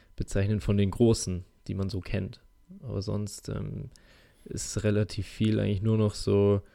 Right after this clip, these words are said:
ähm, und auch, ich rede jetzt schon zu lange am Stück, aber auch, ähm, nicht nur in der, in der Chefetage so-, sozusagen, sondern,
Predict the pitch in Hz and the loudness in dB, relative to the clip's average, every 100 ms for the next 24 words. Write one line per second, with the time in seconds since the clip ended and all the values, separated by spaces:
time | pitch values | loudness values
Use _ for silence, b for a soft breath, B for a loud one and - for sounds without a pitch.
0 | b b b b b - - 101 98 98 | b b b b b -18 -6 -4 -2 -4
1 | 101 104 - - 107 101 113 - - - | -6 -8 -12 -8 -2 2 2 0 -10 -20
2 | _ _ _ _ _ _ - - - 101 | _ _ _ _ _ _ -8 -4 -2 -2
3 | 101 - 95 - - 98 98 95 110 - | -4 -4 -6 -6 -4 -4 -4 -4 -6 -4
4 | 110 101 107 107 - 104 98 98 95 _ | -2 0 2 0 0 -4 -2 -4 -8 _
5 | _ - - 117 120 120 107 92 - 95 | _ -20 -2 2 4 6 6 6 0 -4
6 | 104 101 101 95 - 131 - - 92 98 | -4 -4 -4 -2 0 -2 -2 0 2 0
7 | 98 - - - 107 - 98 98 98 101 | -6 -8 -12 -8 -6 -6 -2 0 0 -2
8 | - 101 101 | -4 0 0